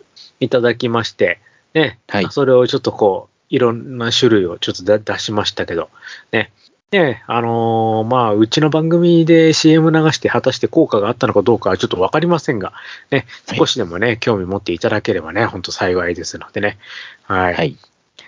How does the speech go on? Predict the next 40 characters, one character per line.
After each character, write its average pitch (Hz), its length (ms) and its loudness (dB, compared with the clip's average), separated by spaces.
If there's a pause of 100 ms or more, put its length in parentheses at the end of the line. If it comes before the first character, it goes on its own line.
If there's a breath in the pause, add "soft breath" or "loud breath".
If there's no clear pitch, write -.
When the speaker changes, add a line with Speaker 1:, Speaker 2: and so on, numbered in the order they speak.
Speaker 1:
で、 104 80 -6
本 123 180 -4
当 147 80 -2
に 139 80 -4
ね、 151 160 2
あ 113 100 2
の、 104 80 0
監 131 220 -8
督 131 400 -2
自 127 220 0
ら 95 220 -2
ね、 107 260 0
あ 95 180 -2
の、 92 320 0
ち - 60 -4
ょ - 20 0
っ - 20 -8
と 90 120 -2
い 110 100 2
い 110 60 2
ね 95 100 0
も 90 140 -6
ら 90 80 -2
っ - 20 -8
て、 - 140 -6
ち - 60 -4
ょ - 20 -4
っ - 20 -12
と 95 80 -6
び 92 120 -4
っ - 20 -18
く - 100 -2
り 104 60 2
し 98 100 -6
ま 85 80 -8
し - 60 -2
た - 80 -4
け 78 80 -10
ど 85 80 -10
ね。 87 160 -6